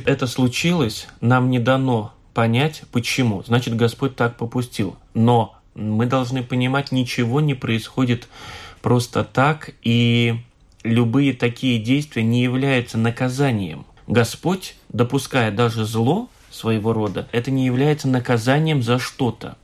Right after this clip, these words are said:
Это делается для улучшения чего-то, да, в будущем, для исправления, может быть. А, в этом плане я хочу вспомнить один момент, э, который был с декабристом Кондратием Рылеевым. Был такой декабрист,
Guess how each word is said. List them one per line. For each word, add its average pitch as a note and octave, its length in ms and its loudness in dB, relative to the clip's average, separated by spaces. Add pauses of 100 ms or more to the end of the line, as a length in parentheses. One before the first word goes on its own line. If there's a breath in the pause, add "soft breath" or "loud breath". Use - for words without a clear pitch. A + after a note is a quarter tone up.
Это B2 180 -2
делается B2 600 0
для A#2+ 480 0
улучшения B2 720 0
чего-то, A2 640 -4 (120)
да, A#2 260 0
в B2 60 -2
будущем, A#2+ 680 0
для A#2 180 2
исправления, C3 680 0
может A2+ 340 -4
быть. - 240 -12 (460 loud breath)
А, A2 300 4
в G#2+ 60 0
этом D3+ 240 4
плане C#3+ 340 2
я B2 60 2
хочу B2 420 -2
вспомнить C#3 600 -2 (260 loud breath)
один C3+ 260 2
момент, C#3+ 480 2
э, A#2 200 0
который B2 320 -2
был D3+ 440 0
с - 220 -10
декабристом B2+ 640 0
Кондратием C3 640 0
Рылеевым. B2+ 600 0 (140)
Был D#3+ 160 2
такой C3+ 280 -2
декабрист, B2 640 -2